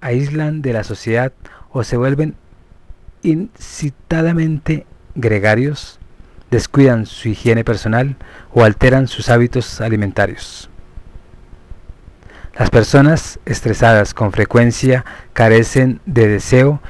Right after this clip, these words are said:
y motivación para relacionarse socialmente, quizá a causa de las preocupaciones, la sensación de cansancio o la falta de tiempo. Tienden a evitar encuentros sociales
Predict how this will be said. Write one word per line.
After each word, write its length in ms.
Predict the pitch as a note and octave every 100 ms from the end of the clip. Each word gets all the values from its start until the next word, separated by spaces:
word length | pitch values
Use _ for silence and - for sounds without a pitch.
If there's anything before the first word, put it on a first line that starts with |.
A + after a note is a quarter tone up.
| - -
y 120 | G#3+
motivación 680 | F#3 - C#3 A#2+ - B2 A#2+
para 220 | A#2+ A2+
relacionarse 840 | G#2+ G#2 G2 - G2+ G2+ - A#2 -
socialmente, 840 | - A#2 - A2+ C3+ C3+ - - - - - -
quizá 260 | - - E3+
a 60 |
causa 380 | E3+ F#3 D3+ -
de 100 | A2
las 120 | G2+
preocupaciones, 880 | - G#2+ G#2+ A2 G2 A#2+ B2 C3 - - - -
la 120 | A2+
sensación 880 | F#2 A2+ G2 G#2 - A#2+ A#2 A2+ A2+ - - - -
de 160 | B2 A2+
cansancio 800 | A2 G2 - A2+ G#2+ - A#2 - - - -
o 120 | A#2
la 160 | G#2
falta 600 | - A2+ A2 - A2+ A#2 -
de 80 | -
tiempo. 440 | - G2 F#2+ - - - - - - - - - - _ - - - - - - - - - -
Tienden 320 | - C#3+ A2
a 80 | G2+
evitar 320 | G2 - A2
encuentros 520 | A2+ A2+ A#2 A2 A#2 G2+
sociales 640 | G2 A2+ A#2 C#3+ - -